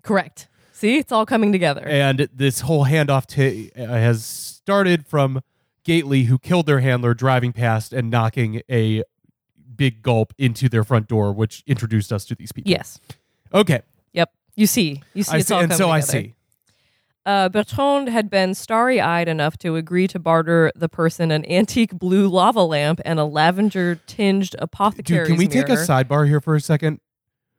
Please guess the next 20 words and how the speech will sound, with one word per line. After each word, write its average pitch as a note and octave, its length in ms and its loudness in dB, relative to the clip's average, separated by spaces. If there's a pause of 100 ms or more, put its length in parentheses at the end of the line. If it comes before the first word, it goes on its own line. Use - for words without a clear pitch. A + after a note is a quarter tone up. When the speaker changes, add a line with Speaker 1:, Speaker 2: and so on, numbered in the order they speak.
(100)
Speaker 2:
We E3 160 0
have C#4+ 120 0
been C#4 140 2
trying D#3 520 0
to D3+ 100 2 (140)
source D3 580 -2
a D3 100 2
real C3 380 0
lava A#2+ 280 -2
lamp, C#3 360 -2 (320)
me F3 240 2
and D3+ 100 0
Molly, A#2+ 460 0 (340)
for, F3 180 -2
like, C#3+ 260 0 (100)
several E3 480 0
months. B2+ 480 -2 (560)
Real F3 360 2
lava F3+ 280 2
lamps C#3 600 -2